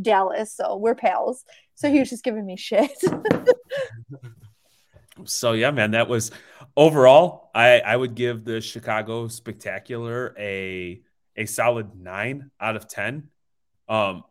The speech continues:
Speaker 2: I look forward to the next time that show comes up, I will go for the weekend. Um,
Speaker 1: I like
Speaker 2: I
Speaker 1: that you did that nine out of ten. I think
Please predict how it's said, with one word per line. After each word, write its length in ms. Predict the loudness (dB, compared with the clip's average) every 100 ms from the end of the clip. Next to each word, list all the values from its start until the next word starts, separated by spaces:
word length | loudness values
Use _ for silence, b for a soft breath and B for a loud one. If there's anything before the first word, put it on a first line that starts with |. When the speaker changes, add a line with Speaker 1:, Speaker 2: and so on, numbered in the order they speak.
| -10
Speaker 2:
I 80 | -10
look 300 | -8 -10 -10
forward 520 | -10 -8 -6 -8 -10
to 520 | -10 -8 -8 -10 -12 _ _ _ _ _ _ _ _ _ -4
the 60 |
next 240 | -2 -2 -4
time 140 | -6
that 140 | -6
show 160 | -8 -8
comes 260 | -8 -8 -8
up, 160 | -6
I 120 | -8
will 200 | -8 -10
go 220 | -8 -12 -10
for 120 | -14
the 80 | -12
weekend. 460 | -10 -6 -6 -8 -16 _ _ _ _ -10
Um, 420 | -8 -6 -8 -2
Speaker 1:
I 140 | 0 4
like 320 | 4 2 -2 -8
Speaker 2:
I 100 | -6
Speaker 1:
that 140 | -6
you 300 | -6 -6 -4
did 220 | -6 -6
that 320 | -4 -4 -8
nine 300 | -10 -10 -10
out 120 | -10 -10
of 100 | -12
ten. 280 | -14 -14 b b b b b _
I 140 | 2 4
think 400 | 0 -2 -6